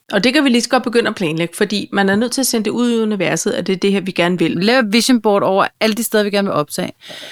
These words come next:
Speaker 2: Champagnebodegaen, Debilicious.
Speaker 1: Ja.
Speaker 2: Det er, som om vi kun vil være der, hvor man kan drikke eller æde noget.
Speaker 1: Æde og drikke.
Speaker 2: Ja.
Speaker 1: Ja. Ja, ja. Der er også kommet et,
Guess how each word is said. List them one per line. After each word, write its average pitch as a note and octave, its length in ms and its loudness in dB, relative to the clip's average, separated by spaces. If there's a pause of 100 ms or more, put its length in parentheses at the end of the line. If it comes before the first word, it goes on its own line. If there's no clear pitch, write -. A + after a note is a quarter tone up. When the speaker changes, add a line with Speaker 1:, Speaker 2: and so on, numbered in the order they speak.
(240)
Speaker 2:
Champagnebodegaen, C4+ 1400 2 (160)
Debilicious. F3 920 2 (360)
Speaker 1:
Ja. G#3+ 120 0 (1040)
Speaker 2:
Det G3+ 80 4
er, A3 40 4
som B3 140 2
om B3 120 4
vi B3 60 2
kun B3+ 260 4
vil A#3 340 4
være G#3+ 300 2
der, A#3+ 160 4
hvor A3 300 2
man G#3+ 140 0
kan G3+ 300 0 (480)
drikke G3+ 240 0
eller G#3 140 2
æde F3 180 2
noget. F3+ 140 2
Speaker 1:
Æde G3+ 120 6
og G#3+ 80 -2
drikke. E3 280 -2 (220)
Speaker 2:
Ja. F#3+ 160 0 (480)
Speaker 1:
Ja. F3+ 140 2 (1200)
Ja, A#3 140 2
ja. B3 240 2 (540)
Der G#3+ 60 4
er F#3+ 40 6
også G3+ 140 2
kommet C4+ 400 2
et, A#3 360 2